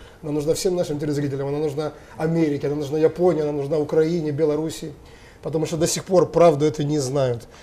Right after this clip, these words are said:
Поэтому не молчите, как бы тяжело ни было, рассказывайте о себе, о своей семье,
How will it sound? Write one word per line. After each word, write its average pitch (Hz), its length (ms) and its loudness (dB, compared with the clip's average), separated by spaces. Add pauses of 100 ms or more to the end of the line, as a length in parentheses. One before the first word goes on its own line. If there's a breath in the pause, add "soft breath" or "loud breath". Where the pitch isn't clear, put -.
(100)
Поэтому 147 340 0
не 160 120 4
молчите, 175 400 4
как 170 160 6
бы 170 80 0
тяжело 165 320 4
ни 160 140 4
было, 139 180 2
рассказывайте 147 640 2
о - 20 -2
себе, 156 240 0
о 160 60 6
своей 139 240 -2
семье, 147 400 0